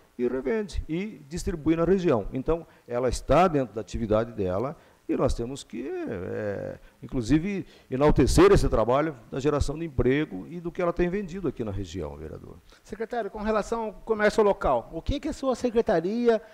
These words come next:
Speaker 2: aliás, a sua secretaria te-, podia ter feito muita coisa pro comércio local. A Horácio Klabin é uma vergonha, é a situação que se encontra o Horácio Klabin, a sua secretaria podia,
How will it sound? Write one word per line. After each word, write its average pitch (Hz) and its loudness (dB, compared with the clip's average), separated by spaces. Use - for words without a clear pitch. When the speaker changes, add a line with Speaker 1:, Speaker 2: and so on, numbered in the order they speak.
Speaker 2:
aliás, 226 2
a 190 2
sua 208 2
secretaria 226 2
te-, 240 4
podia 226 -6
ter 220 -10
feito 254 -10
muita 247 -2
coisa 185 -4
pro 170 -12
comércio 170 -6
local. 147 -2
A 240 -8
Horácio 254 -4
Klabin 208 -10
é 247 -12
uma 247 -12
vergonha, 196 -10
é 156 -20
a 160 -18
situação 202 -14
que 202 -20
se - -18
encontra 202 -12
o 175 -12
Horácio 175 -10
Klabin, 170 -12
a 175 -10
sua 214 -8
secretaria 196 -6
podia, 175 -12